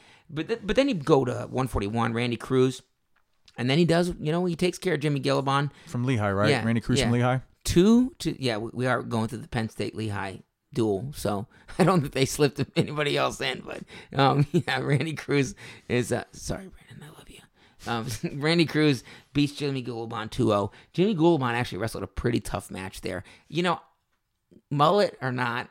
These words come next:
Speaker 1: I want Jimmy Gulibon to do well. You've heard this here first, second, and third. But Randy Cruz goes and beats him. But, you know, Randy Cruz had a, um, just today, I think, just to bring up something other, he wrestled,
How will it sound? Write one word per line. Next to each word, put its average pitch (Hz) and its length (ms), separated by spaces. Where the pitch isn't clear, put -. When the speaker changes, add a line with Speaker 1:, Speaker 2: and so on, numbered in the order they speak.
Speaker 1:
I 113 80
want 113 280
Jimmy 107 200
Gulibon 104 420
to 101 60
do 110 160
well. 101 320
You've 120 220
heard 120 220
this 110 160
here 104 200
first, 101 400
second, - 280
and 98 120
third. 101 280
But 131 140
Randy 147 200
Cruz 123 280
goes 113 180
and 113 100
beats 98 200
him. 113 100
But, 143 100
you 170 60
know, 170 160
Randy 156 280
Cruz 147 300
had 123 160
a, 110 280
um, 101 420
just - 240
today, 117 340
I 110 80
think, 104 300
just - 200
to 95 80
bring 127 380
up - 100
something - 280
other, 113 200
he 107 100
wrestled, 113 340